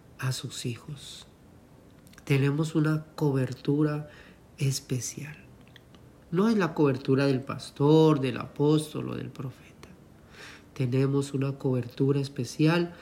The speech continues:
y esa cobertura emana de la misma presencia de Dios. Dios es nuestro amparo,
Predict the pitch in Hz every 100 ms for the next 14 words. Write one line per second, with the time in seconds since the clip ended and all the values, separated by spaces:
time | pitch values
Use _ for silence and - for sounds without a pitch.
0 | - - - 156 156 180 - 160 147 139
1 | 160 160 165 165 - - - - - -
2 | - - 139 127 135 151 165 160 160 165
3 | - - - - - 135 123 117 127 139
4 | 147 147 151 156 - - 143 123 113 -
5 | 127 127 123 - 131 131 131 - - -
6 | 117 110 113 117 - - - - - -
7 | - - - - - - - - - -
8 | - - - - - - - - - -
9 | - - - - - - - - - -
10 | - - - - - - 123 131 156 160
11 | 156 156 - - - - - - - 143
12 | 135 135 123 127 113 110 123 147 147 147